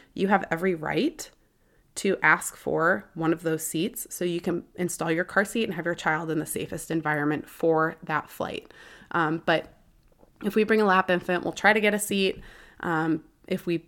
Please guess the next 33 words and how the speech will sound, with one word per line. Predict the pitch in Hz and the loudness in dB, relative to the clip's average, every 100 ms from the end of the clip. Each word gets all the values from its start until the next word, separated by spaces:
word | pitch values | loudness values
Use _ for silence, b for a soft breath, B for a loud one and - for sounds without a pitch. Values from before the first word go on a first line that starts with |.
| - | -6
obviously, | 170 165 165 170 | -2 0 0 -2
if | 175 | -4
we | 180 | -4
book | 180 156 | -2 -4
a | - | -4
ticket | - 170 - | -4 -2 0
for | - 175 | 2 2
our | 185 | 2
child, | - 160 165 - 180 | 0 2 0 -2 -2
we | 165 | 0
bring | 160 147 | 0 -2
the | |
car | - - | -2 -4
seat | - - - | -4 -8 -8
through. | - - | -10 -8
So | - 170 | -4 -4
we | 170 | -2
usually | 165 160 175 220 240 | -4 -2 -2 2 2
bring | 214 233 | 2 2
the, | 233 - | 0 -4
we | - | -2
always | 175 180 | 2 2
bring | - - | 0 -6
the | |
stroller. | - - 98 104 B B B | -4 -4 -2 -4 B B B
We | 185 | -4
usually | 180 185 180 | 0 0 2
are | 170 | 2
bringing | 170 170 180 | 2 2 0
the | |
car | 180 160 | 0 -2
seat | - 202 - | -2 -6 -4
through, | 143 143 165 | -2 0 -2